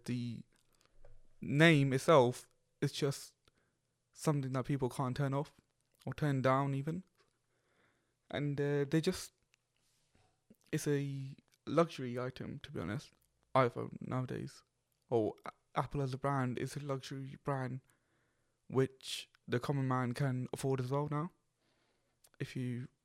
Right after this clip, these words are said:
wanted it, I guess. But with them releasing the iPhone twelve mini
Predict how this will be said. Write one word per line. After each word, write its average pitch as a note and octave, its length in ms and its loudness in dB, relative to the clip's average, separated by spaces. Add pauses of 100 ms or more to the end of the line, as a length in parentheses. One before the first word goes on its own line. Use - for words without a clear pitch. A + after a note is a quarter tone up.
(1000)
wanted B2 380 -2
it, C#3 80 0
I C3 60 -2
guess. C#3 300 -4 (800)
But C3+ 300 4 (180)
with C#3 120 6
them F3+ 160 12
releasing E3 600 4
the C#3 340 0
iPhone C#3+ 320 4
twelve C#3 420 2
mini D#3 500 2